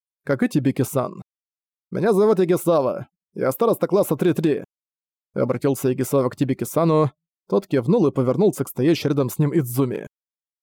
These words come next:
«А ты», произнес он, «ты...» «Акадзава, безопасник», представилась Идзуми. Ее взгляд был устремлен только на Тибики-сана,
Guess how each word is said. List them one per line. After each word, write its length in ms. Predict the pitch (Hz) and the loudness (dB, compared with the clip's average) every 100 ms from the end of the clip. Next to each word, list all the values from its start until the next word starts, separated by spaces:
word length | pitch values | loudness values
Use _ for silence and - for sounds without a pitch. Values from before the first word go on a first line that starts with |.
| _ | _
«А 160 | - 117 | -4 -2
ты», 600 | - 139 170 185 190 131 - _ _ _ - | 0 2 4 4 4 2 -6 _ _ _ -4
произнес 520 | 139 131 131 131 - | 0 0 0 -4 -2
он, 300 | 131 87 131 _ _ _ - | -4 -4 -12 _ _ _ -2
«ты...» 460 | 165 185 170 160 - _ _ _ _ | 2 4 4 2 0 _ _ _ _
«Акадзава, 680 | - 170 175 127 131 123 123 - _ | -6 -2 -2 -2 0 0 -2 -6 _
безопасник», 800 | - 202 214 - 123 - - - - _ _ _ _ | -2 0 0 0 -2 -4 -12 -12 -20 _ _ _ _
представилась 600 | - 127 - 139 127 131 165 | -6 -4 -2 0 0 0 -2
Идзуми. 500 | 127 123 131 76 - _ _ _ _ _ _ - | -2 -2 -4 -4 -12 _ _ _ _ _ _ -4
Ее 240 | 131 170 | 0 2
взгляд 300 | 143 139 160 | 2 0 0
был 120 | 139 | 0
устремлен 500 | 139 - 127 135 202 | 0 0 -2 2 2
только 240 | 135 151 143 | 2 0 0
на 100 | 127 | -2
Тибики-сана, 800 | 147 135 123 - 180 151 139 | -2 -2 -4 -2 0 2 0